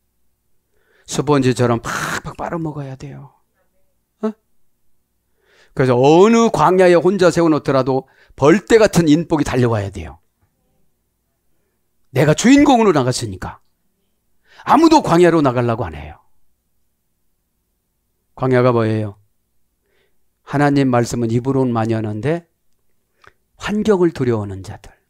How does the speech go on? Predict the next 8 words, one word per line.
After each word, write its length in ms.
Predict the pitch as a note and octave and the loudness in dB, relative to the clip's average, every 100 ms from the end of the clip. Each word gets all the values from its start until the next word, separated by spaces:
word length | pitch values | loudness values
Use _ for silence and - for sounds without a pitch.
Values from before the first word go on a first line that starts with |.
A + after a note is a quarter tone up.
| _ _ _ | _ _ _
이게 140 | - | -8
미드바리예요. 760 | D3+ F3+ D3 F#2+ E2 D#2+ D#2 - _ _ _ _ _ _ _ _ _ _ _ | -4 -4 -4 -6 -12 -16 -18 -20 _ _ _ _ _ _ _ _ _ _ _
정돈되지 1040 | - C#3 C#3+ D#3 D#3+ D#3+ D3 C#3 C#3+ D3 C#3+ _ _ | -10 -2 0 2 0 0 0 2 2 0 -2 _ _
못한 460 | C#3 C#3+ D3+ C3+ B2+ | -4 -2 0 0 2
입을 340 | C#3 D3 D#3+ | 0 2 0
달고 420 | - C#3 C3+ C3+ | 0 -2 0 -2
다니는 480 | B2 A#2+ A#2+ A2 G2+ | -4 -4 -2 -4 -6
자. 280 | G2 D2+ | -10 -14